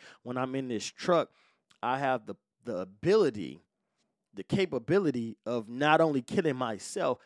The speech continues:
but dozens of other people on this road if I'm not on my game. If I'm not doing the things that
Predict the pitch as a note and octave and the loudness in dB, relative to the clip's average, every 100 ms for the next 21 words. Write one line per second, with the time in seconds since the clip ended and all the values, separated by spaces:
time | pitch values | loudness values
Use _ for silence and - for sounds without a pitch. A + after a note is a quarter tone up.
0 | _ _ B2+ B2 _ A2 C#3 D3+ C#3 C3 | _ _ -4 -4 _ -2 6 6 6 0
1 | B2 C3 C3 A#2 C#3+ - A2 A2 A2 G#2+ | 2 2 2 -2 -6 -4 0 0 0 0
2 | A2 B2+ G#2+ - B2+ - B2 A#2+ A2 G#2 | 4 6 6 2 -2 0 0 0 0 0
3 | G2+ G#2 A2+ G2+ E2+ D#2 C#2+ - _ _ | 0 0 0 -2 -6 -14 -18 -20 _ _
4 | _ _ - B2+ C3+ B2+ B2 A#2+ B2+ B2 | _ _ -10 -4 -2 -2 -2 -2 0 0
5 | A2 - A#2 G#2+ G#2 | -2 -4 -4 -4 -10